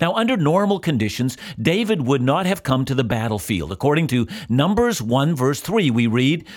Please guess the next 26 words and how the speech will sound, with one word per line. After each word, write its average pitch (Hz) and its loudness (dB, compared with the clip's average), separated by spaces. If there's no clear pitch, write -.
"From 131 0
twenty 208 0
years 208 2
old 143 2
and 151 2
upward, 123 0
all 190 4
in 220 2
Israel 139 2
who 120 2
are 127 0
able 170 2
to 139 -4
go 117 2
to 127 2
war." 160 2
And 117 -2
so 135 0
David's 202 0
three 170 0
oldest 147 0
brothers, 117 0
Eliab, 131 0
Abinadab, 160 0
and 110 0
Shammah, 123 -2